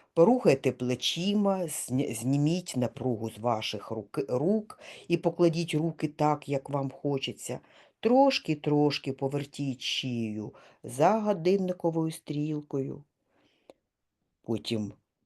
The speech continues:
проти годинникової стрілки. Легко примружіть очі і зверніть увагу на власне дихання. Ваше дихання легке,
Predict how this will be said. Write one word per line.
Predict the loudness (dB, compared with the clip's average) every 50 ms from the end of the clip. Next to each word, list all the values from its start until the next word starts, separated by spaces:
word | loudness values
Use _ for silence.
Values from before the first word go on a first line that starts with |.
| _ _
проти | -10 -6 -4 -2 0 -2 -2 -2 -6 -6
годинникової | -4 -4 -8 -6 -6 -6 -6 -6 -6 -8 -8 -8 -10 -8 -6 -6 -6 -6
стрілки. | -8 -10 _ -10 -8 -6 -4 -6 -6 -8 -8 _ -16 -18 -18 -18 -18 _ _ _ _ _ _ _ _ _ _ _ _ _ _ _ _ -2
Легко | 2 2 2 2 0 _ -10 -10
примружіть | -6 -4 -2 0 0 0 0 -2 -2 -4 -4 -6 -10 -10 -12 -14 _ _
очі | -2 0 0 0 0 -2 -4 -6 -6 -6 -6 -8 -10 -10 _ _ _ _ _ _ _ _ _ _ _ _ _ -4
і | -2 2 2 2 2 0 _
зверніть | -8 -4 0 0 2 2 2 0 -2 -4 -4
увагу | -4 -4 -2 0 0 0 0 0 0 -2 -2
на | -2 -2 -4
власне | -4 -4 -4 -4 -4 -6 -6 -8 -8 -8 -8
дихання. | -8 -10 -12 -12 -12 -14 -16 -16 -16 -16 -16 -18 -20 -20 -20 -20 _ _ _ _ _ _ _ _ _ _ _ _ _ _ -8
Ваше | -2 0 0 0 0 -4 -8
дихання | -6 -4 -6 -6 -6 -6 -8 -8 -8 -8 -12 -14 -14 _
легке, | -8 -2 0 0 0 0 -2 -8 -14 -20 _ -12 -10 -10 -10